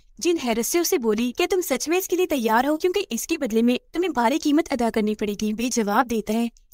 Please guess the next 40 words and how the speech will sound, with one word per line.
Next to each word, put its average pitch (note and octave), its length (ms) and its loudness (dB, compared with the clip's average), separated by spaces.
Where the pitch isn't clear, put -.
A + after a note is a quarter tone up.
"लेकिन D4 160 2
मेरे A#3+ 280 0
पास C#4 260 0
तो D4 60 -4
तुम्हें C#4+ 220 2
देने A3+ 220 0
के A3+ 100 -2
लिए D4 100 2
कुछ - 260 -2
भी D#4 100 2
नहीं।" A3 280 -2
विच C4 240 -4
कहती A#3 360 -2
है, B3+ 100 -2
"हम्म, F#4+ 420 0
ये F#4+ 100 4
बात A#3+ 320 2
छोड़ो, G#3 320 0
तुम्हारी F4+ 460 2
उंगलियां F4 320 4
बहुत B3 200 0
प्यारी G#3 320 0
है।" G#3 80 0
जो B3+ 240 -4
कहकर D4 320 0
विच A3+ 340 -2
और D4+ 80 0
जिन B3 300 -2
किचन F#4 220 2
में F#4 120 6
आ D4+ 80 4
जाती A#3 420 0
है A3+ 80 -2
बे A3+ 180 -4
के A#3 160 0
लिए C4+ 160 0
खाना E4+ 320 4
बनाने G#3+ 400 4
के G#3+ 100 -4
लिए। G#3 180 -8